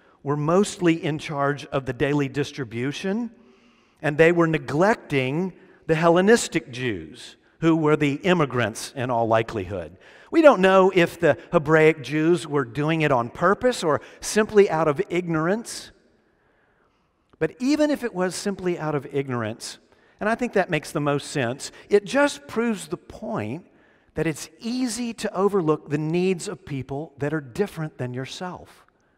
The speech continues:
and especially the most vulnerable.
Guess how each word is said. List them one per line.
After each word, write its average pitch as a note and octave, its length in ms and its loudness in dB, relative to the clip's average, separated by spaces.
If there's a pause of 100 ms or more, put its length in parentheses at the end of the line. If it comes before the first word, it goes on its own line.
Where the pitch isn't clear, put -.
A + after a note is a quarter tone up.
(880)
and D#3 680 -2 (720)
especially D3 640 -4
the A#2+ 100 -4
most A2+ 280 -6
vulnerable. F#2+ 600 -12